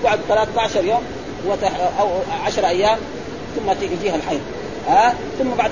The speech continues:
ذلك كمان عشر أيام ويجيها الحيض، ثم بعد ذلك تدخل في الثالثة يصير إيه؟ ثلاثة وثلاثين. وهناك بعضهم يقول لا، شهر كامل، ثمانية وعشرين يوم، ثمانية وعشرين يوم يمكن أن تنقضي عندها. لكن أكثر النساء ما تحيض في الشهر إلا مرة،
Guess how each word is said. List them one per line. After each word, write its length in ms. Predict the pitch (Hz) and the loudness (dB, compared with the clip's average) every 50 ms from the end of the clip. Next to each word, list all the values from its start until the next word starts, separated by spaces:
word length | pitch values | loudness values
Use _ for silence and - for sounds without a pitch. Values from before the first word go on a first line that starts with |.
| 214 214 | 2 4
ذلك 180 | 226 220 214 - | 4 4 2 0
كمان 200 | 214 202 202 202 | 0 0 0 0
عشر 320 | 185 196 214 180 208 190 | 0 -2 -2 0 0 0
أيام 320 | 170 180 185 202 214 233 226 - - - - 170 | 2 2 2 2 2 0 0 -4 -8 -8 -2 0
ويجيها 300 | 190 185 170 202 196 170 | 0 0 2 2 2 2
الحيض، 220 | 156 143 - 147 131 - - - | 2 0 -2 -4 -8 -8 -2 -2
ثم 100 | 262 254 233 220 | 0 2 4 2
بعد 160 | 214 190 185 | 2 2 2
ذلك 220 | 180 180 220 247 226 - | 2 4 4 2 2 0
تدخل 200 | 226 - 214 185 | -4 -4 -4 -6
في 60 | 160 - | -6 -4
الثالثة 340 | - 214 220 233 220 - 214 | -2 0 0 0 0 -2 -4
يصير 220 | 202 - 214 202 | -2 -2 -2 -2
إيه؟ 80 | 175 156 | -2 0
ثلاثة 280 | - 190 185 180 175 160 | 2 2 2 2 2 0
وثلاثين. 240 | 143 - - - - - - | -2 -4 -6 -6 -6 -4 -2
وهناك 380 | 185 220 233 254 254 247 226 | -2 2 4 4 4 4 4
بعضهم 220 | 247 220 208 214 226 233 202 | 2 2 0 -2 -2 -2 -2
يقول 140 | 240 254 - | -2 0 2
لا، 80 | - 220 208 - - - - - - - | 2 0 0 -4 -10 -10 -10 -2 0 2
شهر 180 | 262 208 208 - - | 2 2 2 0 2
كامل، 120 | 170 151 135 - - - - - - - 202 | 2 0 0 0 -6 -10 -10 -10 -6 -4 -2
ثمانية 240 | 208 240 240 233 | 0 0 2 2
وعشرين 340 | 220 185 202 - 220 196 180 | 2 2 0 0 -2 0 0
يوم، 120 | 165 143 - - - - - - - - - - - | 0 -2 -2 -4 -8 -8 -8 -8 -10 -10 -8 -6 -4
ثمانية 240 | 170 214 220 202 | -4 -2 -2 0
وعشرين 360 | 190 170 - - 196 214 190 180 | -2 -2 -2 -4 -4 -4 0 2
يوم 200 | 226 269 254 233 | 2 2 2 2
يمكن 280 | 262 285 - - 226 208 | 2 0 2 0 -2 -2
أن 80 | 190 - | -2 -2
تنقضي 260 | 185 170 - 202 170 139 | -4 -2 0 -2 -2 -2
عندها. 460 | 139 131 - - - - - 196 226 | -4 -6 -6 -8 -8 -2 2 2 4
لكن 200 | - 262 247 247 - | 4 2 0 2 2
أكثر 300 | 294 302 - - 269 254 | 0 2 4 4 4 4
النساء 380 | 233 233 214 - 254 254 233 - - - - 247 | 2 0 2 4 6 6 6 6 2 -2 0 2
ما 100 | 254 240 | 2 2
تحيض 220 | 240 220 247 240 | 2 0 -2 -2
في 80 | 208 208 | -2 -2
الشهر 240 | 180 - 240 247 | 0 2 2 4
إلا 200 | 226 202 185 180 | 4 2 2 2
مرة، 220 | 160 151 135 - | 2 2 0 -2